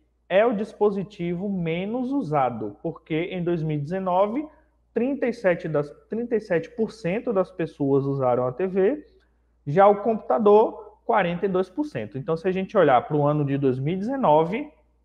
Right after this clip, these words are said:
o menos usado foi a T V. Quando a gente olha para o ano de dois mil e vinte, olhando para o computador e para a T V,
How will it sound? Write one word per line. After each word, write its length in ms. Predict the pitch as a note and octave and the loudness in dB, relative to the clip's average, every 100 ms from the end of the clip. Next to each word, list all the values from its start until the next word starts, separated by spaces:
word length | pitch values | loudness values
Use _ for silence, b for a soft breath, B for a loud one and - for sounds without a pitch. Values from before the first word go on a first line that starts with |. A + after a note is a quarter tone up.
| _ | _
o 120 | D3+ | -2
menos 360 | D#3 D#3 G3 G3+ | 0 0 -2 0
usado 380 | G#3+ D#3 D3+ F3+ | 2 4 4 2
foi 260 | - - | 0 4
a 60 | D#3+ | 4
T 140 | E3+ | 2
V. 340 | D4+ F3+ F#2+ _ _ _ _ _ _ _ _ _ _ _ _ _ _ | -2 -2 -2 _ _ _ _ _ _ _ _ _ _ _ _ _ _
Quando 340 | - C4+ F#4 E4+ | 4 6 6 4
a 100 | E4 | 2
gente 300 | C4 B3 A#3+ | 2 -2 4
olha 220 | F#3+ F#3 | 6 6
para 280 | F3+ F#3 F3 | 4 2 2
o 80 | D#3 | 2
ano 200 | D3+ D3+ | 2 0
de 120 | C#3 | -2
dois 340 | C3 F3 G#3+ | 0 2 2
mil 180 | E3 D3 | 2 -2
e 100 | A#2+ | -2
vinte, 720 | A2+ B2 G3 A#3 D#3+ - G2+ - _ _ _ _ _ | -4 -4 -4 -4 -6 -10 -18 -18 _ _ _ _ _
olhando 400 | - D#3+ D#3 D#3+ | 0 2 2 0
para 280 | D3 D#3 D3+ | 0 2 4
o 120 | F3 | 4
computador 600 | G#3 G3 F3+ - E3 C#3+ | 0 -4 -4 0 0 2
e 40 | C#3 | -2
para 260 | C#3 C3 | 0 0
a 40 | A#2+ | 0
T 160 | A#2+ | -4
V, 440 | A2 C#3+ F#3+ D#3+ | -4 0 0 0